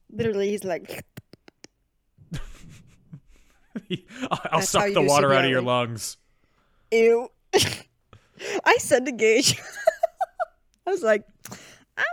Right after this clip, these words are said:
Speaker 1: not cut out to be a special ops agent."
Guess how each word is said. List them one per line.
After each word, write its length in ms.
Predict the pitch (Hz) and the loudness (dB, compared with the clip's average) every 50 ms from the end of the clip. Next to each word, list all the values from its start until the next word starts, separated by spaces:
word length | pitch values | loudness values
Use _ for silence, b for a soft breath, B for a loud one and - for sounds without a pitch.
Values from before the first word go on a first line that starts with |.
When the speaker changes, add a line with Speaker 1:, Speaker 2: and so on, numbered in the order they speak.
| 640 392 | -4 -2
Speaker 1:
not 280 | 247 214 208 202 - - | -2 0 0 -2 -4 -2
cut 240 | - - 226 208 202 | 0 2 4 4 4
out 240 | 202 202 - 233 - | 4 2 0 -2 -6
to 120 | - 254 | -10 -8
be 200 | 240 - 202 190 | -6 -4 -2 0
a 100 | 185 208 | 0 0
special 580 | - - - - 208 190 214 214 - 214 185 - | -2 -4 -4 0 2 4 4 2 2 -2 -2 -2
ops 420 | - 78 - 190 180 - - - - | -2 -2 -4 -4 -4 -6 -12 -16 -8
agent." 540 | - 196 185 190 202 - 185 180 175 190 - | -4 -2 0 -2 -2 -4 -8 -8 -8 -10 -12